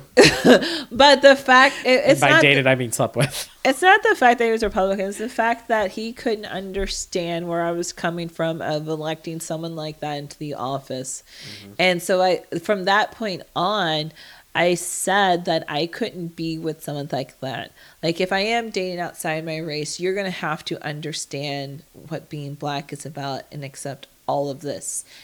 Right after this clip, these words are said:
Speaker 1: And I'm not gonna have to explain my
Speaker 2: Mm.
Speaker 1: experience and where I've been and what it's like. You have to know it already
Speaker 2: Mm-hmm.
Speaker 1: coming in if I was going to date outside my race again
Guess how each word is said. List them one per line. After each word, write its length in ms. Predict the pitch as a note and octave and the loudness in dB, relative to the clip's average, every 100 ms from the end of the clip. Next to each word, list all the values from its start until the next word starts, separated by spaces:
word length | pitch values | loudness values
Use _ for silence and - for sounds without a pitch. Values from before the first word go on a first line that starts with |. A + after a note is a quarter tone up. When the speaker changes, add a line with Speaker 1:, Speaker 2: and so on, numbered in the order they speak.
| - | -12
Speaker 1:
And 80 | D#3 | -8
I'm 100 | D#3+ | -6
not 160 | D#3+ | -6
gonna 200 | F3 E3 | -4 -4
have 180 | D#3+ C#3+ | -4 -6
to 120 | - C#3+ | -8 -12
explain 920 | - - - F3+ A#3+ A#3+ G#3 D#3+ D3+ | -10 -14 -10 0 2 2 0 -2 -6
my 100 | C#3+ B2 | -8 -6
Speaker 2:
Mm. 40 | |
Speaker 1:
experience 680 | C#3 C3+ F3 F#3 E3+ C3 - | -6 -4 0 0 0 -2 -8
and 100 | C3 | -10
where 140 | C3 | -8
I've 180 | B2 D3 | -10 -4
been 280 | F#3+ F3+ D3+ | -2 -2 -4
and 100 | C3+ | -8
what 120 | C#3 | -8
it's 260 | C3 - - | -8 -8 -2
like. 360 | F#3 E3+ - - - - _ | 0 0 -2 -20 -20 -20 _
You 140 | - D#3+ | -8 -6
have 220 | C#3+ C3 | -6 -6
to 80 | C3 | -10
know 340 | C#3 F#3 F#3 | -4 -2 -2
it 160 | - - | -4 -8
already 380 | B2 C#3+ D3 C#3+ | -8 -8 -6 -8
Speaker 2:
Mm-hmm. 80 | B2+ | -8
Speaker 1:
coming 300 | C3 C3+ C3 - | -8 -8 -8 -8
in 400 | G3 F#3 A2 - _ | -6 -6 -8 -16 _
if 180 | F#3+ F#3 | -6 -4
I 60 | D#3 | -4
was 180 | D3+ D3 | -6 -8
going 240 | - B2 | -14 -14
to 220 | - C3 A#2+ | -12 -12 -12
date 320 | - C#3+ A#2 | -8 -6 -6
outside 360 | - - C#3+ C3+ | -10 -12 -10 -10
my 80 | C3+ | -10
race 260 | C3+ A#2 | -10 -12
again 460 | - D#3 F3+ A2 | -12 -6 -6 -6